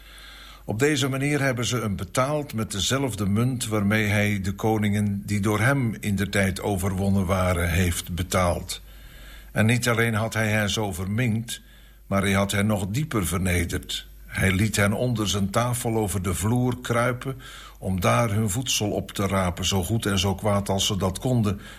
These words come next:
met hun handen zonder duimen. Dat soort wreedheden werd in die tijd regelmatig toegepast. Trouwens,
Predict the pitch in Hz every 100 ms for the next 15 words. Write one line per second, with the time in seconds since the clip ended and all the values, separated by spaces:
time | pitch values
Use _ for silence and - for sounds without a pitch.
0 | - 110 101 98 92 104 98 90 87 101
1 | 98 87 85 95 90 90 80 78 78 -
2 | - - - - - - 110 101 - 104
3 | 85 82 101 104 95 98 98 92 92 87
4 | 95 92 - 98 92 92 95 92 90 -
5 | - - - 92 98 104 98 104 104 90
6 | - - 113 95 87 101 92 - - -
7 | - - - - - 117 101 98 87 -